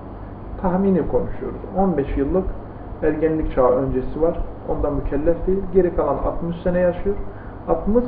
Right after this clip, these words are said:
senelik müminliği, Müslümanlığı, kul olmasına karşılık Allah Celle Celaluhu cenneti, ebedi cenneti vaat ediyor.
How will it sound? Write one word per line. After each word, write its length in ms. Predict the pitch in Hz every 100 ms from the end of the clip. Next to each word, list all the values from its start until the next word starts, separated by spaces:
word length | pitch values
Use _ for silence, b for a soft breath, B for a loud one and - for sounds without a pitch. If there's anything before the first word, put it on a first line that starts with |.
| 214
senelik 380 | 175 147 131 127
müminliği, 760 | 135 147 165 160 165 165 165 139
Müslümanlığı, 840 | 135 143 - 160 160 156 143 131 - - - -
kul 120 | 196 -
olmasına 680 | 143 131 127 - 147 147 151
karşılık 440 | 151 147 185 -
Allah 280 | 165 175 -
Celle 260 | 151 127 117
Celaluhu 460 | 135 123 123 151 196 - B B B B -
cenneti, 680 | - 156 151 156 156 160 120 -
ebedi 400 | 120 143 143 139
cenneti 460 | 135 131 131 143 127
vaat 180 | 107
ediyor. 300 | - - -